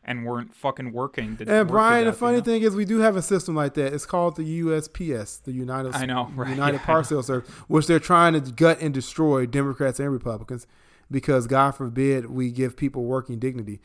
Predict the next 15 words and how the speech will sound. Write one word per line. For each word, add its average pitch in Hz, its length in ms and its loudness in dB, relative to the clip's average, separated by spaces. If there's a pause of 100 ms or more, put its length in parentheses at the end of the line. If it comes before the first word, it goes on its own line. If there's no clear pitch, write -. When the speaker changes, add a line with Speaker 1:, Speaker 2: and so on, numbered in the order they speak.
(120)
Speaker 2:
You 220 140 0
know, 269 160 4
at 165 80 8
one 170 160 2
time 147 240 -2
you 160 40 -2
could 147 140 -2
actually 139 280 -2
go 131 200 0
bank 113 420 -8
at 151 140 -8
the, 151 180 -8 (160)
at 147 180 -6
the, 147 140 -4
um, 151 380 -6